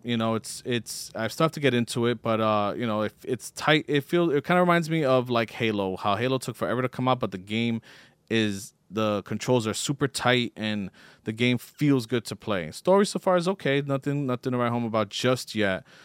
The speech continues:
But the little, the little missions I've been doing and killing zombies feels nice. Like, those things so far, so good. So, uh, you know, I'll probably give more in depth once I finish that game up.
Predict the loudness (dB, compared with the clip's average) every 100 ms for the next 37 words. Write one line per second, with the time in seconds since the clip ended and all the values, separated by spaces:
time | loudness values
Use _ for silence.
0 | _ 0 0 2 0 2 4 2 0 0
1 | 0 0 -2 -2 -2 0 -2 -2 -2 0
2 | -2 -4 -6 -6 -6 -4 -4 -2 -6 -4
3 | -6 -4 -2 -2 -2 -4 -4 -4 -4 -6
4 | -4 -4 -4 -6 -6 -6 -4 0 0 -2
5 | -6 -6 -4 -2 -2 -4 -4 -2 -2 -6
6 | -14 -20 -2 4 4 2 0 2 0 0
7 | 2 2 0 0 0 0 -2 -2 -4 -4
8 | -4 -4 -6 -4 -4 -4 -4 -4 -4 -4